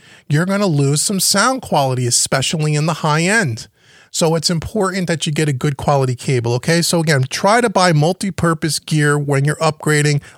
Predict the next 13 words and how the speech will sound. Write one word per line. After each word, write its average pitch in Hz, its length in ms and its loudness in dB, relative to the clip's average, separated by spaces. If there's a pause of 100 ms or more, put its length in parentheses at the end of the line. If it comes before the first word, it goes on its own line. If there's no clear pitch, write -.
Look 156 180 0
for 190 140 -6
things 180 360 -2
like 160 220 -2
good 151 220 0
quality 151 560 0 (220)
all-around 151 560 2
condenser 143 440 0
mics, 139 340 0 (120)
good 151 260 0
preamps, 143 580 0 (120)
good 135 240 -2
cables, - 720 -6